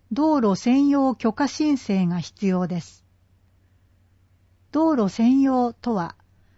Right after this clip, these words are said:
道路管理者以外の人が道路上に物を設置し、その部分を独占して使用することです。道路の上空や地中に物を設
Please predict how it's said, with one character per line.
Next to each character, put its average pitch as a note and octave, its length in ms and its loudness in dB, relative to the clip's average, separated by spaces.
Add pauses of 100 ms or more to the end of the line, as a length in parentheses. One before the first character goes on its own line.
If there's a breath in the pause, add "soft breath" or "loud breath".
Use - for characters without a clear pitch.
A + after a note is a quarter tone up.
(320)
道 D4 300 2
路 D4+ 120 2
管 C#4+ 280 2
理 C#4+ 140 2
者 C#4+ 200 2
以 C#4 200 -2
外 G#3+ 260 4
の F3+ 120 2
人 G3 260 -4
が F3 200 -4 (400)
道 C#4 220 0
路 D4 160 -2
上 C4+ 240 0
に B3+ 160 2
物 A#3 340 2
を A#3 60 -2
設 - 240 -4 (120)
置 F3+ 40 -6
し、 - 240 -10 (480)
そ A#3+ 160 2
の C#4 120 4
部 D4 140 2
分 A#3 280 4
を F3+ 220 -4 (100)
独 G#3 220 -4
占 C#4+ 320 -4
し - 120 -16
て C#4+ 120 -2
使 B3+ 180 -2
用 B3+ 200 2
す B3+ 160 -4
る B3 120 0
こ B3 140 -2
と A#3+ 160 -4
で E3 140 -8
す。 - 200 -20 (1400)
道 D#4 240 2
路 A#3+ 160 4
の F#3+ 160 4
上 A#3+ 260 2
空 B3 280 0
や A#3 180 2
地 - 200 -14
中 C4 300 -2
に B3 300 2
物 A#3 320 2
を B3 80 0
設 G3 220 -4